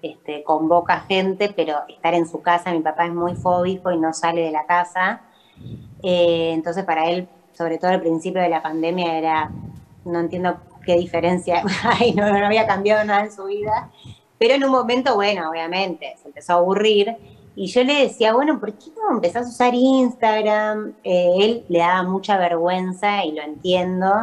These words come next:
ser como un instagramer tipo, "Hola, acá estoy, chicos, ¿cómo andan?". Eh, no le, no le quedaba como cómodo ese personaje.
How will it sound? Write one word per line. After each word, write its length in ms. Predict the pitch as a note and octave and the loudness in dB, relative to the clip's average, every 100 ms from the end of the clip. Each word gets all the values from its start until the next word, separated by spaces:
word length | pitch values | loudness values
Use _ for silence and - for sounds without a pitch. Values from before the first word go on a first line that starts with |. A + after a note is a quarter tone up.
| - - _ - | -2 -16 _ -20
ser 300 | _ F3 F3 | _ -2 0
como 180 | F3+ F#3+ | 0 2
un 80 | E3+ | 2
instagramer 920 | F3+ F3+ F3 D#3+ D#3+ E3 F3 F#3+ F3+ D#3 | 0 -2 -2 -2 0 0 0 0 -2 -4
tipo, 280 | E3+ D#3 E3 D#3+ | -8 -2 0 0
"Hola, 360 | A3+ A#3 A3+ G#3+ | 2 2 2 0
acá 180 | G#3 G#3 | 0 -4
estoy, 480 | G#3 - G#3+ A3 G#3+ | -6 -4 -2 -2 -6
chicos, 460 | A3+ A3 G#3 G#3 | -10 -2 0 0
¿cómo 240 | G#3 G#3 G3+ | -2 -2 0
andan?". 580 | G#3 G#3+ G3+ G3 G3 G3 F#3 | 0 -2 -4 -4 -6 -8 -10
Eh, 340 | F3 E3 D#3+ - _ _ - - | -6 -6 -6 -10 _ _ -20 -14
no 240 | F#3 F3+ | -4 0
le, 200 | G3 G3+ F#3+ | 4 2 2
no 160 | F3+ | 0
le 280 | F#3+ F#3+ F3 - - | 2 2 0 -6 -8
quedaba 500 | F3+ F3 F3 E3+ E3 E3 | 0 2 4 4 2 -4
como 240 | D#3+ D3+ | -6 -4
cómodo 280 | F3+ F3 E3+ | 0 0 0
ese 180 | E3+ F3 | -2 -6
personaje. 840 | E3+ E3+ F#3+ F#3+ G3+ G3 G#3+ A3+ | -6 -4 -2 0 0 0 -2 -2